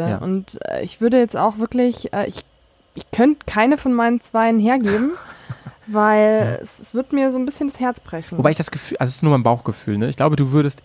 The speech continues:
Speaker 1: eher die B M W verk-, also, äh, sind beides B M Ws, äh, die
Speaker 2: <laughs>
Speaker 1: G S würdest du eher verkaufen gegen was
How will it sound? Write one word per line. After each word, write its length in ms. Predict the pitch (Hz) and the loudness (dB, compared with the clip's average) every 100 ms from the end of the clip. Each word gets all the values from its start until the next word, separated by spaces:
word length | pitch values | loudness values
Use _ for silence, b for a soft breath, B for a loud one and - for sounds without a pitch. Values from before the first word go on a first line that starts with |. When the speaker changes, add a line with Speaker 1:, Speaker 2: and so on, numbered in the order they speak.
| - | -2
Speaker 1:
eher 500 | 135 170 196 208 233 b b b b - | 2 2 2 0 -2 b b b b -8
die 320 | 143 143 135 127 | -4 0 0 2
B 120 | 123 | 2
M 140 | 117 | 2
W 160 | 123 180 | 0 0
verk-, 180 | - 175 _ | -2 -8 _
also, 160 | - 117 | -4 -4
äh, 80 | 110 110 | -4 -4
sind 100 | 104 | -2
beides 180 | 98 90 | -2 -2
B 80 | 98 | -4
M 60 | |
Ws, 160 | 98 101 | -4 -4
äh, 140 | 101 | -4
die 120 | 107 | -4
Speaker 2:
<laughs> 20 | 101 | 0
Speaker 1:
G 200 | 214 - | 2 4
S 320 | 262 269 - | 2 0 -6
würdest 220 | 165 - | -6 -6
du 60 | - | -8
eher 320 | 156 165 196 | -4 -4 -6
verkaufen 560 | - - - 185 175 | -10 -8 -2 -2 -2
gegen 500 | 151 147 156 156 143 | 2 2 2 -2 0
was 260 | 127 123 | 0 -2